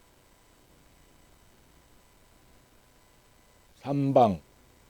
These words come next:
충의, 충합은 작용력이 크고 형과 해는 작용력이 미약합니다.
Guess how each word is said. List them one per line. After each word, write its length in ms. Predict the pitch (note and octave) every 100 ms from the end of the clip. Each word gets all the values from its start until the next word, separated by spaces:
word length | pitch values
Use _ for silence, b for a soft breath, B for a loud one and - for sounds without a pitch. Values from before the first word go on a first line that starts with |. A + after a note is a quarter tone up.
| -
충의, 520 | - - F3 D#3 C3 - - - - - - - - - - - - - - - - - - - - - -
충합은 680 | - D#3+ G2+ - C#3 D3 C3+
작용력이 640 | A#2 G#2+ D3 C#3 C3 B2+
크고 420 | - - D3 C#3+ -
형과 360 | D3+ D3+ D3
해는 360 | B2+ D3+ D#3+ A#2 - - - - -
작용력이 1080 | - A2 C3 - - - - - C#3+ C3 B2+
미약합니다. 720 | A#2+ C3+ C#3+ D#3 D#3 A2+ E2+